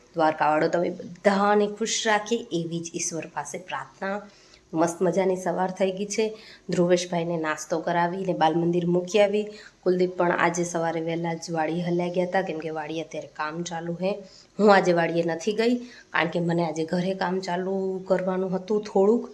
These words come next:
કારણ કે કાલે ગઈ હતી ભુજ, તો ખરીદી કરીને આવી છું.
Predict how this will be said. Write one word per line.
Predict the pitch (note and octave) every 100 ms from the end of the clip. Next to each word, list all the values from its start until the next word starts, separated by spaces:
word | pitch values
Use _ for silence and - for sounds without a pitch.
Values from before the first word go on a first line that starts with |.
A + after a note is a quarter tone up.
| - _ - -
કારણ | - E3 E3+
કે | E3 D#3+ D#3 D#3 D#3 D3+
કાલે | - - E3+ E3+ F3
ગઈ | F3 F3+
હતી | F#3
ભુજ, | F3+ - A3 B3 - - _
તો | - D#3
ખરીદી | - F#3 G3 G3+
કરીને | G3+ G#3 G#3 G3+
આવી | F#3+ F#3+ G3+
છું. | - A#3 A#3